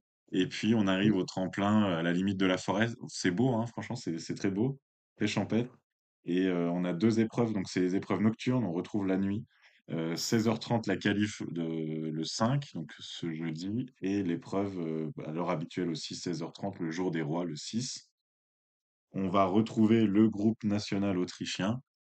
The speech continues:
Speaker 2: Ah,
Speaker 1: euh,
Speaker 2: le
Speaker 1: qu'on
Speaker 2: groupe
Speaker 1: attendait
Speaker 2: national.
Speaker 1: tous.
Speaker 2: Ah, on l'attendait, celui-là.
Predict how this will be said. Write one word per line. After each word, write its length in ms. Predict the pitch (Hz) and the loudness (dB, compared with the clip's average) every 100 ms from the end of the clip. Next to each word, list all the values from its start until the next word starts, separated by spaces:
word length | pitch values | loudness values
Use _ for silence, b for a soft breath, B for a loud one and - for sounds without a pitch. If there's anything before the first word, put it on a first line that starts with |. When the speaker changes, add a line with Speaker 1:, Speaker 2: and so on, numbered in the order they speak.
| _ _ _ _ - | _ _ _ _ 2
Speaker 2:
Ah, 500 | 147 151 143 139 131 | 6 10 10 10 8
Speaker 1:
euh, 60 | |
Speaker 2:
le 60 | 135 | 6
Speaker 1:
qu'on 140 | 139 | 4
Speaker 2:
groupe 120 | 104 101 | 6 6
Speaker 1:
attendait 440 | 101 - 101 - | 6 4 4 4
Speaker 2:
national. 260 | 131 131 120 | 4 6 6
Speaker 1:
tous. 100 | - - - - _ _ _ _ _ - | 4 -4 -14 -20 _ _ _ _ _ -2
Speaker 2:
Ah, 180 | 143 143 | 4 6
on 60 | |
l'attendait, 440 | 139 131 131 123 123 | 6 2 0 -2 -2
celui-là. 460 | - 117 107 104 | -4 -6 -10 -12